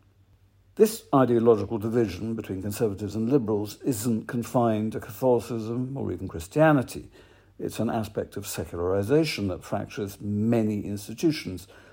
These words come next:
pulled in different directions by culture wars powered by digital technology. People passionately committed to a particular vision,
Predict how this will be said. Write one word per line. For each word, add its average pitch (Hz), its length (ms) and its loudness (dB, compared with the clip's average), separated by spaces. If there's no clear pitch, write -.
pulled 127 360 2
in 113 200 -4
different 98 320 -8
directions 127 580 2
by 143 220 2
culture 147 480 2
wars 95 440 -4
powered 90 360 -2
by 98 200 -2
digital 92 500 -8
technology. 120 720 -2
People 107 460 -6
passionately - 560 -6
committed 110 420 -4
to 101 120 -8
a 98 40 -6
particular 101 480 -10
vision, 101 540 -4